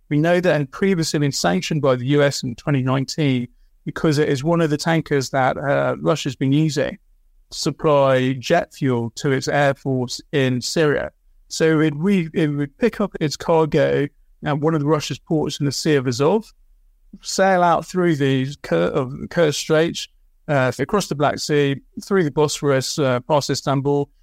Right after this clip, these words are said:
into the Mediterranean, and then dock it in Syria.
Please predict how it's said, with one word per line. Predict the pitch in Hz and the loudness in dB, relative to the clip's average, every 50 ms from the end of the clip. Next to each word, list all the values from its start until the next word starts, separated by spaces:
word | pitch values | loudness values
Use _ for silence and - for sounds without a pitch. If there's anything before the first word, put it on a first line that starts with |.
| _ _ - | _ _ -2
into | 190 180 131 | 0 0 2
the | 151 147 | 2 2
Mediterranean, | 147 143 135 139 - - 143 143 143 143 139 139 139 135 135 | 2 2 0 0 -2 -2 0 2 2 2 2 2 0 0 0
and | 131 131 131 | 0 0 0
then | 127 131 | 0 0
dock | 131 147 131 113 - - | 0 0 0 0 -2 -2
it | 143 135 135 - | -4 -4 -4 -4
in | 143 135 131 127 | -6 -6 -6 -6
Syria. | - - 156 147 135 135 - - - | -4 0 0 0 0 0 -2 -6 -10